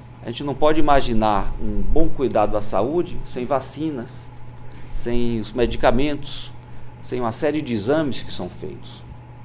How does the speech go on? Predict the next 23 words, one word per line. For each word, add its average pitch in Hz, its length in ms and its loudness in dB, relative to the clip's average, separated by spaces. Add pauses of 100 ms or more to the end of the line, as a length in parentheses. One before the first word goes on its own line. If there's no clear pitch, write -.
(640)
Por 180 160 0
outro 131 280 0
lado, 156 400 2 (560)
a - 20 -18
gente 127 220 -10
sabe 127 440 -2
também 120 520 -6 (160)
dos 120 200 -12
casos 131 600 -4
de 120 160 -12
iatrogenia 127 960 -2 (1080)
gerados 113 600 -2 (240)
pelo 160 240 -2
próprio, 131 480 -4 (140)
pela 131 180 0
própria 131 280 -2
utilização 113 720 -6 (640)
das - 160 -6
tecnologias. 104 920 -4 (460)
O 117 60 -2
exemplo 120 360 -2
mais 123 240 -2
claro, 131 440 -2